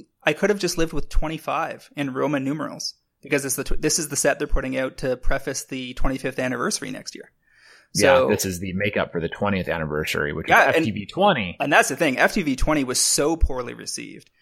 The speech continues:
Speaker 1: because they announced Jace the Mind Sculptor and all of us lost our minds and went, "Holy shit, the E V of this
Speaker 2: <laughs>
Speaker 1: set is gonna be off the hook." And then the rest of the set was garbage.
Speaker 2: <laughs>
Speaker 1: And
Speaker 2: It was so bad.
Speaker 1: and, and nobody wanted the F T V Jaces because the foiling process was so bad.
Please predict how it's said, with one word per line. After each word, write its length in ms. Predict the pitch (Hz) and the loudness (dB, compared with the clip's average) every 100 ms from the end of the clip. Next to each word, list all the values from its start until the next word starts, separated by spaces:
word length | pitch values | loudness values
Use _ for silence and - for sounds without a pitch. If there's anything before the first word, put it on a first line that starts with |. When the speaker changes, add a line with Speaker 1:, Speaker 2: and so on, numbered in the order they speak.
| _ _ | _ _
Speaker 1:
because 300 | 135 143 123 | 0 2 4
they 140 | 131 | 4
announced 400 | 123 135 135 - | 4 4 2 0
Jace 220 | 135 131 - | 0 0 0
the 40 | |
Mind 240 | 120 127 | 2 0
Sculptor 320 | - 123 - 131 | 0 -4 -2 0
and 80 | |
all 140 | 120 127 | 2 2
of 100 | 123 | 2
us 140 | 127 | -2
lost 320 | 127 123 - | 2 2 2
our 80 | 127 | -2
minds 320 | 123 120 127 | 0 0 -2
and 100 | 127 | -4
went, 140 | 123 131 | -4 -6
"Holy 580 | - 175 175 160 123 - | -2 4 6 4 2 -8
shit, 520 | - - - 170 - | -10 -8 -2 -2 -2
the 120 | 139 135 | -8 -10
E 140 | 170 | -10
V 180 | 160 156 | -2 2
of 120 | 175 | 2
this 140 | 131 - | 2 -2
Speaker 2:
<laughs> 60 | - | 2
Speaker 1:
set 200 | 147 139 | 2 2
is 120 | 117 | -2
gonna 140 | 135 | -2
be 160 | 131 131 - | -2 -4 0
off 320 | 151 156 - | 2 4 2
the 100 | 127 | -4
hook." 460 | 110 180 131 117 - - - | 0 2 2 2 -8 -20 -4
And 120 | 139 | 0
then 80 | 147 | 2
the 60 | 139 | 4
rest 220 | 147 - | 2 2
of 20 | |
the 60 | - | 0
set 180 | 147 127 | -2 -2
was 100 | - | -2
garbage. 380 | 120 - - - | -2 -4 -12 -20
Speaker 2:
<laughs> 760 | _ - - - - - - | _ -20 -20 -20 -16 -16 2
Speaker 1:
And 180 | 143 147 | 4 4
Speaker 2:
It 60 | - | 2
was 100 | - | 0
so 300 | - - - - - | 0 0 -6 -6 -4
bad. 120 | - | 2
Speaker 1:
and, 220 | 151 151 | 4 4
and 140 | 160 160 | 4 4
nobody 260 | 156 151 | 4 2
wanted 260 | 143 139 139 | 2 2 2
the 140 | 131 | 2
F 80 | 127 | 2
T 120 | 147 | 0
V 140 | 127 123 | -4 0
Jaces 400 | 156 170 127 - | 2 2 0 -6
because 320 | 123 123 120 | -2 -2 -2
the 100 | 117 | -2
foiling 320 | 151 151 127 | 2 2 0
process 380 | - - - - | -2 -2 -6 -8
was 100 | - | -6
so 120 | - | -6
bad. 220 | - - | -8 -14